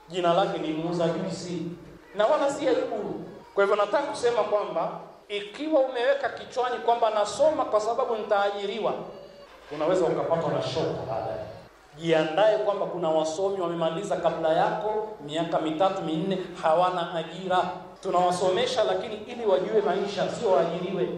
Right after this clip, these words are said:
Na wapo mtaani wamejiajiri tu, hawana ajira rasmi, na si tuwaige kuona kwamba lazima tujiajiri, lakini sisi kama wazazi tuzingatie sana katika kuwalea vijana kimaadili.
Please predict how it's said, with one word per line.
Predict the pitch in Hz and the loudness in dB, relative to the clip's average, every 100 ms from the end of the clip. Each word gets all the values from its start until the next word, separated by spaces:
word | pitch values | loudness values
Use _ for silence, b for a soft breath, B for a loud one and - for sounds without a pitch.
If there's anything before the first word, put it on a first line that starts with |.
| - - - | -10 -16 -10
Na | 214 | 2
wapo | 220 254 254 214 | 4 4 2 -2
mtaani | - 202 214 196 180 | 2 2 2 0 -2
wamejiajiri | 175 180 185 175 - 175 156 | -2 -2 2 2 2 -4 -6
tu, | 170 220 - | -8 -12 -4
hawana | 147 170 170 | 2 2 2
ajira | 156 175 147 143 | -2 -2 0 0
rasmi, | 139 - 156 160 - - | -2 -6 -12 -12 -12 -6
na | 139 | -4
si | 208 | -4
tuwaige | - 156 151 - 208 | -2 2 4 2 0
kuona | - 165 175 170 | 0 4 4 4
kwamba | 151 165 160 | 0 0 2
lazima | 143 143 - 156 | 0 -2 -4 -6
tujiajiri, | 156 143 135 135 220 - - B B B - | -6 -2 0 2 0 -4 -6 B B B -6
lakini | 156 - 185 | -4 -4 -4
sisi | 170 - 202 | -4 -6 -2
kama | 180 170 | 0 2
wazazi | 156 175 196 - - - - - - - | 4 4 4 2 -4 -10 -16 -20 -20 -20
tuzingatie | - 156 156 151 151 - 170 | -12 -6 -2 -2 -2 -2 -2
sana | 156 180 196 196 190 190 - - - | 0 2 4 2 0 -4 -10 -14 -12
katika | 143 143 151 | -10 -6 -4
kuwalea | - 139 - - 170 143 | -2 2 2 4 4 2
vijana | - 160 156 | 2 2 0
kimaadili. | 147 190 151 135 123 143 - | 0 -4 -2 0 -2 -4 -6